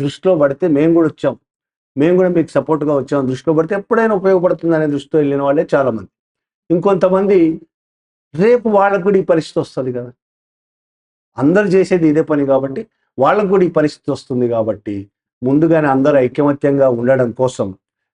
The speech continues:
చూపించడం కోసం అక్కడికి వెళ్ళారు. అందరూ పోలీసులు చేసిన తప్పు, రేవంత్ రెడ్డి చేసిన తప్పు అని మొదలుపెట్టారు. ప్రెస్, ప్రెస్ మీట్లు, ఆ,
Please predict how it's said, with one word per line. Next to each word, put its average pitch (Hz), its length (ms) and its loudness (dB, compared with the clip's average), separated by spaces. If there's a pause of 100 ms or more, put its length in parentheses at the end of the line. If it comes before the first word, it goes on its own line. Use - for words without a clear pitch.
(200)
చూపించడం 156 480 0 (100)
కోసం 113 260 -8
అక్కడికి 101 300 -12
వెళ్ళారు. 92 260 -18 (380)
అందరూ 143 400 2 (760)
పోలీసులు 139 420 0
చేసిన 139 240 -2 (100)
తప్పు, 165 320 -4
రేవంత్ 135 380 0
రెడ్డి 139 160 -4
చేసిన 139 300 -4 (100)
తప్పు - 240 -6
అని 190 120 -8 (100)
మొదలుపెట్టారు. 117 540 -8 (120)
ప్రెస్, 123 200 -6 (500)
ప్రెస్ 123 260 -2
మీట్లు, 113 420 -4 (840)
ఆ, 98 160 -12